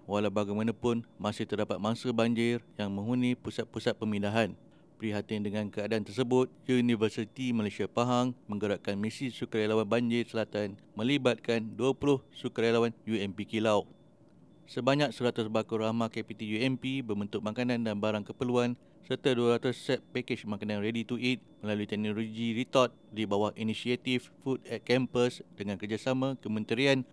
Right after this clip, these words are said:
Pendidikan Tinggi diagihkan bagi membantu mangsa banjir di Sekolah Kebangsaan Teluk Hutan Lesong, Kota Tinggi. Menteri Pendidikan Tinggi, Datuk Seri Muhammad Khalid Nordin telah meluangkan masa menyantuni seramai dua puluh lapan keluarga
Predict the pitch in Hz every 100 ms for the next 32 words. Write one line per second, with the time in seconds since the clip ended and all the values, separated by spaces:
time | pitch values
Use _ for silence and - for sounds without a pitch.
0 | - 117 117 - 113 - 139 135 139 143
1 | - - 104 101 101 117 110 107 107 101
2 | 104 98 107 101 107 104 120 123 123 123
3 | - - 104 139 - 107 110 104 104 107
4 | 117 107 107 98 120 131 117 120 113 113
5 | - - - 110 107 110 104 110 113 92
6 | - - - - - - 120 139 165 165
7 | 135 113 117 113 147 147 151 - - -
8 | 104 104 98 120 110 113 117 110 - 117
9 | 117 117 135 131 139 127 117 110 107 113
10 | 113 117 113 127 - 135 120 113 110 107
11 | 110 110 117 117 113 110 104 139 135 139
12 | 135 117 123 120 127